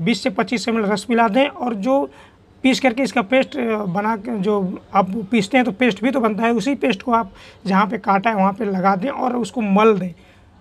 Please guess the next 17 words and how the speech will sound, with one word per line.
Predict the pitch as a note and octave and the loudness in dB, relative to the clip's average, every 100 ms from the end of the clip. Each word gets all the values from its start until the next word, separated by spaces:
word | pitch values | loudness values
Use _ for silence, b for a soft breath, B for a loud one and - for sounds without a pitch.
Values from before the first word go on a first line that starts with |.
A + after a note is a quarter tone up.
| _ _ - - - - - D4 | _ _ -20 -20 -20 -20 -2 0
ऊपर | F#3+ C4 | 4 4
से | - | 4
नीचे | B3 - B3+ | 2 4 -2
की | A#3 | -2
तरफ | - F3+ | -4 -6
मले। | G#3 B3+ | -4 -2
जैसे | B3+ B3 C4 - - B3 | -4 -6 -8 -12 -12 -6
जिधर | F3 G3 A#3 C4 | -2 2 2 2
रोएं, | A3+ G3+ A3+ B3+ A#3 F#3 | 0 2 2 0 -2 -8
जिधर | F#3 F#3+ A3+ | -4 0 0
रोएं | G#3 A3+ C4 B3 - - - - | 0 0 0 -2 -10 -20 -14 -4
निकले | G#3 G3+ B3+ | -4 0 2
होते | G#3+ G3 | 2 0
हैं, | F#3+ G#3+ A#3+ - | -2 -2 -6 -8
रोएं | F#3+ G#3 A3 | -4 -2 -2
का | A#3 | -2
जिधर | F#3+ F#3 G#3 | -2 0 0